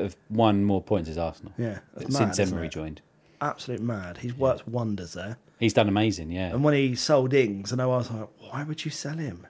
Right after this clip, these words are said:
Speaker 1: It just frees, what, it's freed Watkins up, isn't it?
Speaker 2: Yeah,
Speaker 1: Ollie
Speaker 2: Watkins
Speaker 1: Watkins
Speaker 2: can all of a
Speaker 1: is
Speaker 2: sudden go, "Oh, I'm gonna just bang in goals for fun."
Speaker 1: Ollie Watkins should now be sort of thinking to himself, "I need to take this form, I need to continue
Speaker 2: I'm
Speaker 1: because
Speaker 2: off.
Speaker 1: there's an England call-up." No, no, no, no. I think he stays. I think there's an England call-up there for him, potentially.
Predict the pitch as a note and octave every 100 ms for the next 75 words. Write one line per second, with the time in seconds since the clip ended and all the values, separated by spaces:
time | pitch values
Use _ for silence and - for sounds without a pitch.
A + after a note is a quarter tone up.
0 | _ _ _ - B2+ G#3 - C#3+ E3 F#3
1 | D3 - G#3 A#3 - D#3 G#2 F#2 - D#3+
2 | - - E3 A2 F3 F#3+ G#3+ C#3+ D3 A#2+
3 | - E3+ G#2+ D3+ D3 C#3+ D#3+ D#3+ A#2 C3
4 | A#2+ A#2 A#2+ - B2+ B2 A#2+ B2 B2 B2+
5 | A#2 F3+ G2+ - - F3 F#3+ F#3+ - -
6 | A2+ G#2+ - D#3 A#2+ C#3+ A#2+ G2+ G#2+ G2+
7 | - G#2+ G2 - G#2+ G#2+ G2 G#2+ G2+ -
8 | G#2+ G2+ - - C#3 C3 - C3+ - A2
9 | G2 F2+ G2+ G2 - G2+ - A#2 F2+ A2
10 | G#2+ G2 A2+ F#2+ G2+ G#2 F#2 F2+ G#2 F#2
11 | D#2+ - - _ _ _ C3 D#3+ G#3 A#3+
12 | B3 C4+ G3 - - - - G#3 C4+ G#3
13 | - B3+ D#4+ D3 F#3 F3 E3 F3 E3 C3+
14 | - G#3 D4+ - F#2+ F2 - F2 E2 -
15 | E2+ - E2 D2+